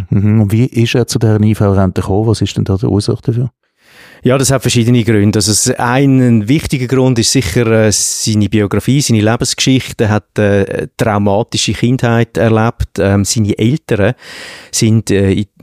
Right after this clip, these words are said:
Speaker 2: Drogenszenen gelandet, ähm, abgestürzt. Er hat das ganze Elend miterlebt,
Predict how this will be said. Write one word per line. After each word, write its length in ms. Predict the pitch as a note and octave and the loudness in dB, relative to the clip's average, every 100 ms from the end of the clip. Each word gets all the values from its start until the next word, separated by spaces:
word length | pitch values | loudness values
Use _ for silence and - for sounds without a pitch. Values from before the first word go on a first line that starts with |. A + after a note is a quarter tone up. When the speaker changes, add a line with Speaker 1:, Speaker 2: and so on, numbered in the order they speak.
| E2 | -10
Speaker 2:
Drogenszenen 760 | - G#2 B2 C3+ - C3 B2 C3 | -4 -2 -2 -4 -4 0 2 0
gelandet, 680 | - A2+ B2+ C#3+ D3 - - C3 | 0 0 2 2 0 -2 -8 0
ähm, 400 | G#2+ G2+ G2+ G2+ | 2 4 2 2
abgestürzt. 1160 | F#2+ B2 - - - C3+ C#3 D3 - - - | 0 -2 -2 -4 0 2 2 0 -2 -4 0
Er 280 | A#2+ A2 G2+ | 2 2 2
hat 160 | A2 G#2+ | 0 -4
das 140 | - | -4
ganze 320 | G#2 A2+ - | -2 -2 -2
Elend 480 | - A2 A2+ G#2 - | 0 2 2 0 0
miterlebt, 640 | A2 C3 - A#2+ A2+ A2+ | 0 0 -2 0 0 0